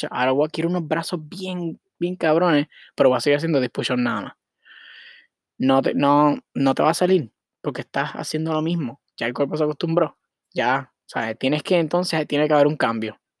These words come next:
Ahora tienes que hacer maybe veinte push-ups. Y obviamente no estoy comparando las elecciones con los push-ups, pero la analogía que estoy tratando de usar aquí es que no puedes esperar resultados distintos haciendo la misma mierda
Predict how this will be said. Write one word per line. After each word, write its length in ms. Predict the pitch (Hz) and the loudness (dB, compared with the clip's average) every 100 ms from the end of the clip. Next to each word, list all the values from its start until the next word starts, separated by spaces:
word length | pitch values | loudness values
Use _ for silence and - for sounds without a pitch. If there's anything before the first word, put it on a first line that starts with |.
| - | -10
Ahora 160 | 107 | -8
tienes 180 | 120 135 | -6 -6
que 60 | 160 | -4
hacer 160 | 160 202 | -2 0
maybe 240 | 202 220 | 2 2
veinte 280 | 170 180 202 | 2 0 -2
push-ups. 300 | 202 156 - | -2 -4 0
Y 60 | 147 | 4
obviamente 400 | 165 170 170 151 | 6 6 4 0
no 80 | 135 | -2
estoy 160 | 156 | 0
comparando 460 | 151 143 143 143 139 | 0 0 0 0 -2
las 120 | 131 | -2
elecciones 380 | 127 - 127 131 | -8 -10 -12 -10
con 180 | 127 117 | -10 -10
los 100 | 117 | -10
push-ups, 340 | 113 120 113 | -10 -8 -4
pero 220 | - 131 131 | 0 2 2
la 120 | 127 | 2
analogía 400 | 127 127 127 135 | 2 2 2 0
que 60 | |
estoy 160 | 156 175 | 2 2
tratando 380 | 160 165 165 160 | 4 4 2 0
de 40 | |
usar 200 | 156 151 | 0 2
aquí 260 | 147 151 147 | 2 2 0
es 100 | 147 | 0
que 140 | - | -2
no 160 | 117 117 | -4 -4
puedes 380 | - 135 135 - | 0 2 2 -4
esperar 460 | 139 - 123 120 - - - _ _ _ _ - | -8 -4 -4 -4 -8 -20 -20 _ _ _ _ -10
resultados 640 | 135 120 117 - 131 151 | -8 -6 -6 2 2 4
distintos 540 | 160 - 196 202 156 | 0 -2 -4 -2 -4
haciendo 380 | - 147 156 160 | -4 -4 -4 -2
la 240 | 143 117 117 | -4 -4 -4
misma 640 | 131 139 147 147 139 127 | -2 -2 -4 -6 -8 -8
mierda 640 | 117 113 113 113 113 - | -8 -8 -6 -6 -6 -12